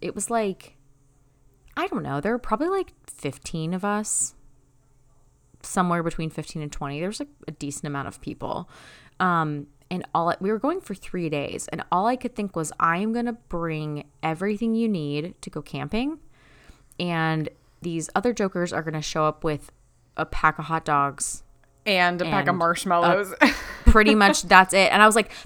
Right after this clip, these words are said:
Speaker 1: "They're not gonna bring spatulas or tinfoil or dish soap or plates or knives or condiments for their hot dogs." Like, I was like, "And I am gonna feel resentful the entire time because I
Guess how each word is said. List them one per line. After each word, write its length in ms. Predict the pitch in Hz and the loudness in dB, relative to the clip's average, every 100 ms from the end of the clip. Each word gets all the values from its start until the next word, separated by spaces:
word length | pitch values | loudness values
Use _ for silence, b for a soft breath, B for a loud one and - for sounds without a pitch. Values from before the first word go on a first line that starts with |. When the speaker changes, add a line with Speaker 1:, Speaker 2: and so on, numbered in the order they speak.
| - | -2
Speaker 1:
"They're 160 | 226 | 2
not 180 | 247 233 | 4 4
gonna 160 | 254 247 | 2 -2
bring 280 | 262 262 262 | -4 -6 -8
spatulas 760 | - - 330 - 175 147 139 - | -2 2 2 2 0 0 0 -4
or 120 | 233 | -4
tinfoil 760 | 226 - 294 285 202 156 143 - | -2 0 0 0 0 0 -2 -4
or 360 | 196 202 196 202 | -4 -2 -4 -6
dish 200 | - 349 - | -4 -2 -2
soap 380 | 180 156 - - | 0 -2 -4 -6
or 480 | 185 202 208 214 220 b b | -2 0 0 -2 -6 b b
plates 400 | - 359 294 - | -8 -2 -2 -2
or 160 | - 214 | -2 0
knives 460 | 202 233 190 160 | 0 0 0 -4
or 340 | - 185 196 196 - | -4 -2 -2 -4 -6
condiments 640 | 349 427 440 214 147 - | 0 2 2 2 -2 -6
for 220 | - 170 | -4 -2
their 140 | - 143 | 0 -2
hot 180 | - - | -4 -4
dogs." 240 | 87 135 | -4 -2
Like, 140 | 190 | 0
I 60 | - | 2
was 100 | 202 | 2
like, 160 | 214 - B B B | -2 -4 B B B
"And 140 | 214 208 | -2 2
I 140 | 185 196 | 2 2
am 120 | 254 | 0
gonna 160 | 277 277 | -2 -4
feel 240 | - 240 | -2 -2
resentful 640 | 208 185 160 151 - 262 277 | 0 -2 -4 -6 -2 -2 0
the 140 | 247 | -2
entire 360 | 214 190 175 160 | -2 -4 -4 -4
time 480 | - 139 147 220 254 | -2 -4 -2 -4 -6
because 360 | - 175 175 156 - | -8 -4 -2 -2 0
I 600 | 156 147 147 151 151 | 2 4 2 0 -2